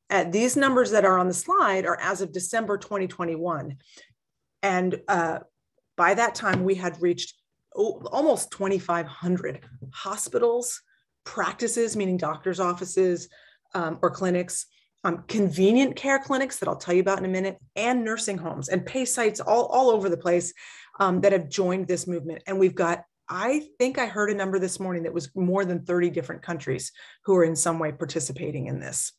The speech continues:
So we're very excited about the progress. Next slide, please. I mentioned convenient care clinics.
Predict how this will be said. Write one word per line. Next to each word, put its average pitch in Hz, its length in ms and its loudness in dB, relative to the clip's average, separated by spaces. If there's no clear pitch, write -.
So 214 120 0
we're 214 120 6
very 220 260 4
excited 151 400 -2
about 135 240 -4
the 147 60 -6
progress. 143 640 -8
Next 190 180 -4
slide, - 240 -6
please. - 340 -12
I 202 160 4
mentioned 214 720 4
convenient 190 460 2
care 175 180 2
clinics. - 480 -8